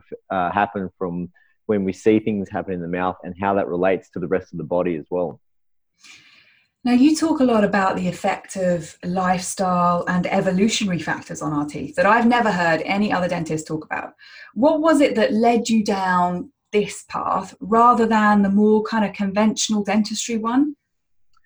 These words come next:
Speaker 1: Yeah, it, it's really interesting because our jaws and teeth hold, you know, most of the data we have on our human ancestors.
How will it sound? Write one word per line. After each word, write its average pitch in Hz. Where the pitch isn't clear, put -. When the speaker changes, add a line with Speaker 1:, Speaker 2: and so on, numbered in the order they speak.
Speaker 1:
Yeah, 202
it, 160
it's 165
really 240
interesting 147
because 120
our 117
jaws 151
and 170
teeth 117
hold, 104
you 104
know, 92
most 107
of 98
the 98
data 95
we 90
have 98
on 87
our 85
human 90
ancestors. -